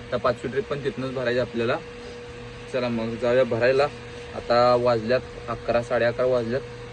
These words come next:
त्यामुळं मग पोचायला दोन वाजतील, आपल्याला भरायला निघायला सातच वाजणार आहे संध्याकाळी, काय विषय नाही. चला तरी पुढं गाड्या जर नसल्या तर लगेच भरून निघेल, असल्या तर वेळ लागेल.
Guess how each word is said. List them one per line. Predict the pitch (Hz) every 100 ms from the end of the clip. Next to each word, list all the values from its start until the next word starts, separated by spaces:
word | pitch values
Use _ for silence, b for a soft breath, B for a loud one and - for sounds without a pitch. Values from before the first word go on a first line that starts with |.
| - - -
त्यामुळं | 117 113 117 117 117 117 117 117
मग | 117 113
पोचायला | 110 - 113 - 117 120
दोन | 120 120
वाजतील, | 123 117 123 127
आपल्याला | 110 120 117 117
भरायला | 107 104 113 120 120
निघायला | 117 110 117 120 120
सातच | 117 117 120
वाजणार | 117 107 107
आहे | 110 113
संध्याकाळी, | 107 104 107
काय | 107 110
विषय | 110 110 - 104
नाही. | 101 101 - - - - - - - - - - - - - -
चला | 147 135
तरी | 135
पुढं | 135 143 147
गाड्या | 147 - 139
जर | 151 156
नसल्या | 151 - 139
तर | 143
लगेच | 135 139 143
भरून | 147 143
निघेल, | 139 135 143 135 - - - -
असल्या | 117 - 127 135 - 120
तर |
वेळ | 117 123 139
लागेल. | 131 127